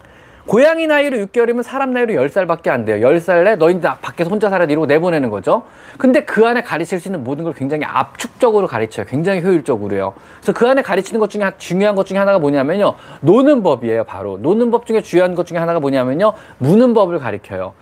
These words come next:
즉, 놀 때 너무 세게 물면은요. 엄마가 세게 물어가지고 "이렇게 물면은 너도 아파." 이렇게 알려줘요. 그러면 애들이 무는 강도를 조절하기 시작해요. 사냥할 때 무는 것과 놀 때 무는 것은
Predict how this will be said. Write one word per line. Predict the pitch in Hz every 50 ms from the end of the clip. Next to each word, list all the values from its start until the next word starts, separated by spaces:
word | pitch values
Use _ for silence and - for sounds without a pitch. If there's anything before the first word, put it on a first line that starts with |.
| - - - -
즉, | - 208 156
놀 | 147 202 240 254 -
때 | - 170 170 226 294 - - - _ _ _
너무 | 147 190 247 285 285
세게 | 285 - 330 339 330 339
물면은요. | 294 254 233 208 185 156 143 131 123 120 117 101 - -
엄마가 | - 135 185 214 233 240 226 240 226
세게 | - 269 269 254 247
물어가지고 | 185 156 165 190 196 175 175 165 147 147 165 180 262 320 294 - - - - - - -
"이렇게 | 165 196 226 220 - 240
물면은 | 214 214 208 202 202 226 269 269 202
너도 | 151 151 156 202
아파." | 151 123 120 - - - - 147 113 117
이렇게 | 123 143 - -
알려줘요. | 127 143 196 247 254 233 185 147 113 113 110 98
그러면 | - 147 147 139 143 165
애들이 | 160 156 160 156 143
무는 | 110 131 170 196 214 202
강도를 | - - 123 131 147 170 196 202 165
조절하기 | 147 127 123 135 127 123 117
시작해요. | 113 - 104 - - - 90 90 - - - - -
사냥할 | - - 320 330 330 330 311 302 285 -
때 | 254 196
무는 | 156 156 165 170 165 139
것과 | 127 - - 135 151 202 240 - - - _ _ _ -
놀 | 151 208 214
때 | 208 247 240
무는 | 226 220 208 196 190 180
것은 | 170 - - 254 277 262